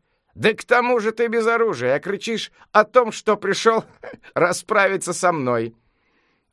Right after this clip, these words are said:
"Ах ты, проклятый дух!" — стал браниться Сунь-Кун. "Ты, видно, совсем ослеп.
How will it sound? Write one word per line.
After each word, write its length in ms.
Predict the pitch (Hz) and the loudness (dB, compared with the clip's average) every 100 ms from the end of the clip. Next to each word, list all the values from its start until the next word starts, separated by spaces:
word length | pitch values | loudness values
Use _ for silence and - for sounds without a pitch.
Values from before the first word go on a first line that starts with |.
| _ | _
"Ах 440 | 131 127 - - | -4 -4 -4 -14
ты, 680 | - 127 120 104 90 76 67 - | -10 -6 -4 -6 -8 -12 -16 -8
проклятый 800 | 113 110 117 117 101 - 120 | -6 -6 -6 -6 -6 -10 -12
дух!" — 680 | 117 117 139 131 104 80 - _ _ _ | -10 -8 -6 -4 -6 -10 -16 _ _ _
стал 420 | - - 131 104 | -14 -6 -4 -4
браниться 540 | 101 123 135 110 - 110 | -4 -4 -4 -8 -10 -14
Сунь-Кун. 640 | - 117 127 - - - _ _ _ _ | -10 -8 -8 -10 -12 -14 _ _ _ _
"Ты, 260 | - 120 151 | -6 -4 -2
видно, 420 | 139 156 123 156 | -4 -4 -6 -6
совсем 600 | - 170 - - 175 190 | -2 -2 -2 -4 -4 -2
ослеп. 520 | 190 - 151 127 85 | -2 -4 -4 -4 -6